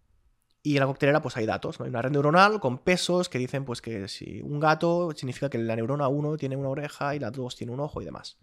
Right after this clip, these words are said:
Y tú le dices, "Vale, dibújame un gato con seis patas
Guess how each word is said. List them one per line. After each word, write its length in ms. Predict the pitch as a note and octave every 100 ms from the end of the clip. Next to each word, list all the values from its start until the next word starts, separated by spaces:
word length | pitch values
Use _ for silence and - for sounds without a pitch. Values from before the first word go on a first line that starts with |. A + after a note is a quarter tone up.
| - - _ _ _ _ _ _
Y 120 | F3 E3+
tú 80 |
le 80 | E3+
dices, 800 | D3+ D3 C3+ C3 B2+ B2 - - _ _ _ _ _ _
"Vale, 400 | - A2 - - _ _
dibújame 800 | - C#3+ F3 - D#3 F3+ G#3 G#3+ - _ _ _ _ _ _
un 220 | D#3 C#3+
gato 600 | C3+ C3+ C#3 E3 F3 - _ _ _ _ _ _
con 920 | C#3 B2+ A#2+ G#2+ G#2+ G#2+ G#2 F2 - _
seis 300 | - - F3
patas 840 | - F3+ F3+ F3+ F3+ F3+ - -